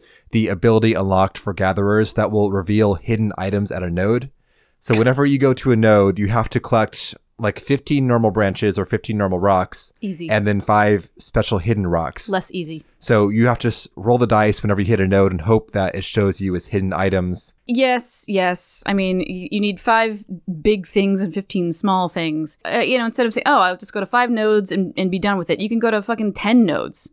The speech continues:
Speaker 2: depending on whether or not you can see the big thing or not. So you're just, like, running around all the, you know, the,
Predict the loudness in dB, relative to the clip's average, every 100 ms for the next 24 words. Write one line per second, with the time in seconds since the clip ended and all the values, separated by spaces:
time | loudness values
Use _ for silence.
0 | -6 -2 0 2 2 2 2 2 2 0
1 | 0 -2 -4 -4 -2 -2 0 -4 -2 -2
2 | -2 -2 -4 -4 -2 -2 0 -2 -2 0
3 | 2 2 2 2 0 -4 _ _ _ _
4 | _ _ _ 0 2 2 -2 -4 -2 -2
5 | -4